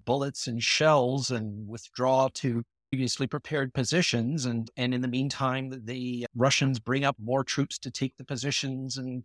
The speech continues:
alo-, among the corpses of their many dead. They're losing anywhere between five hundred and eight hundred soldiers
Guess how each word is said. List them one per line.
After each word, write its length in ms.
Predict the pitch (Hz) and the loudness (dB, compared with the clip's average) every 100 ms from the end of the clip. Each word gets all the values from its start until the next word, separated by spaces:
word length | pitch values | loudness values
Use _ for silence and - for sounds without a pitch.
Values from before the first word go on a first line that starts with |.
| - | -2
alo-, 240 | 120 127 139 | 2 2 2
among 200 | 123 143 | 0 0
the 80 | 123 | -2
corpses 540 | - 160 156 - 131 | 2 2 4 2 0
of 120 | 135 | -2
their 120 | 139 135 | -6 -8
many 280 | 135 139 | -6 -8
dead. 320 | 131 156 175 92 - - _ | 0 4 4 0 -14 -20 _
They're 160 | 135 135 | -4 2
losing 480 | 151 170 165 151 - _ - - - | 2 4 2 0 -8 _ -20 -8 4
anywhere 320 | 170 180 180 | 6 6 2
between 340 | 156 - 139 | -2 -8 -8
five 520 | 131 - 160 170 185 - | -10 -2 2 4 2 0
hundred 300 | 175 160 147 | -4 -4 -2
and 140 | 127 147 | -4 -4
eight 180 | 147 | -6
hundred 320 | 131 156 135 - | -6 -6 -4 -4
soldiers 560 | - 139 127 127 127 | -2 -2 -2 -2 -4